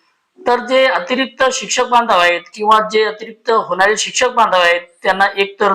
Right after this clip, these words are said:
जुन्या संच मान्यता यानुसार आहे त्या शाळेवर ठेवले जाऊ शकते किंवा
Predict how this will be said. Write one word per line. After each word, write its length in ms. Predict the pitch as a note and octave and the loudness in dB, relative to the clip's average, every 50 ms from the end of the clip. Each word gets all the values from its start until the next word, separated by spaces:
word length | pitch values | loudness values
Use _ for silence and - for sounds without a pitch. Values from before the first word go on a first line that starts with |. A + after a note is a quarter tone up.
| D#3+ D3 | -2 -4
जुन्या 240 | D3+ E3+ F#3 A3+ A3+ | -4 -2 0 0 0
संच 280 | A3 A3+ A3 G3 - | -2 -4 -8 -8 -4
मान्यता 420 | A3 G#3 G#3+ G#3+ A3 A3 - A3+ A3 | 0 2 2 2 0 0 0 0 2
यानुसार 440 | G#3+ G#3+ G#3 G#3+ A3 G#3+ - A#3 A3+ | 2 2 0 0 -2 -2 0 0 2
आहे 220 | G#3 G3 G3 A3 | 4 4 2 0
त्या 180 | - - A3+ A3+ | -2 -2 -2 0
शाळेवर 380 | A3+ G#3+ - A3 A3 A3+ A3+ A3+ - _ _ _ _ _ _ _ _ _ _ _ - | 0 2 2 4 4 2 2 -2 -6 _ _ _ _ _ _ _ _ _ _ _ -4
ठेवले 240 | - F#3+ G3+ A3 A3+ | -2 0 0 0 2
जाऊ 160 | A3+ B3 B3 | 2 2 2
शकते 640 | A#3+ - B3+ B3 - - B3 B3+ C4 C4+ - - _ _ _ _ _ _ | 2 0 -6 -6 -4 -2 -2 -2 -2 -4 -10 -18 _ _ _ _ _ _
किंवा 200 | - B3 B3+ B3+ | 0 2 2 2